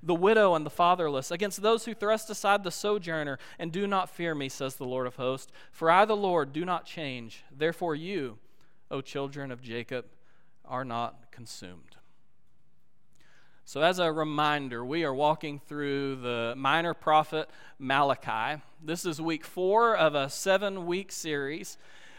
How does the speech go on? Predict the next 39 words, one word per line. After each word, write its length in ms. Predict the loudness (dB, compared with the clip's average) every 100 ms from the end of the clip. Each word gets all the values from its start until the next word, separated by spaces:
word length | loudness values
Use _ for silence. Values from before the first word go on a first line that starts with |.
| -4
Israel 460 | 4 4 6 6 6
has 320 | 8 6 6
returned 460 | -2 0 2 2 2
home 360 | 4 4 4
from 300 | 2 0 0 2
exile, 720 | 0 0 6 8 10 8 6
and 160 | 4
they 100 | 2
are 120 | 2
back 320 | 4 6 6 4
in 100 | -2
the 80 |
promised 480 | 2 4 6 4 -4
land, 340 | -2 0 2 0
and 120 | 0
they're 100 | 0
looking 400 | 2 0 0 0
around, 560 | 2 4 4 4 2
and 140 | -2 -2
they're 100 | -2
saying, 360 | 0 0 0
"Hey, 420 | 2 4 4 4 -2 -14 -4
we 120 | 0
thought 280 | 8 10 8
that 140 | 4
this 220 | 2 2 0
was 140 | -4
supposed 420 | -2 2 2 2
to 60 | -4
be 140 | -2
something 400 | 2 2 2 -6
special, 640 | -6 2 4 4 -2 -2 -2
and 100 | -2
this 120 | 2
hasn't 280 | 2 0 -4
turned 240 | -2 4
out 220 | 6 6
at 80 | 8
all 420 | 10 10 8 2